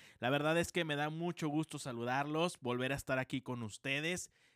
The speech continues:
Yo sé que soy un poquito repetitivo, pero he estado algo retirado y esto es algo que hago con mucho cariño. Hoy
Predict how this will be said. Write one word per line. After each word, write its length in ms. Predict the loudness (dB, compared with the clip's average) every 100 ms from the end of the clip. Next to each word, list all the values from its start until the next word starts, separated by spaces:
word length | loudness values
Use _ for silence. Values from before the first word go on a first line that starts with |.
| -12
Yo 100 | -8
sé 140 | -6
que 100 | -6
soy 160 | -4 -4
un 80 | -4
poquito 360 | -8 -6 -6
repetitivo, 680 | -6 -6 -8 -8 -4 -2 -2
pero 220 | -2 -2 0
he 120 | 0
estado 300 | -2 -4 -2
algo 180 | 0 0
retirado 600 | 0 0 2 2 0 -2
y 200 | -4 -4
esto 200 | -6 -8
es 80 |
algo 220 | -6 -4 -4
que 100 | -4
hago 160 | -4
con 180 | -6 -8
mucho 240 | -8 -10
cariño. 360 | -8 -8 -6 -8 -12 -20 -20 _
Hoy 280 | 2 2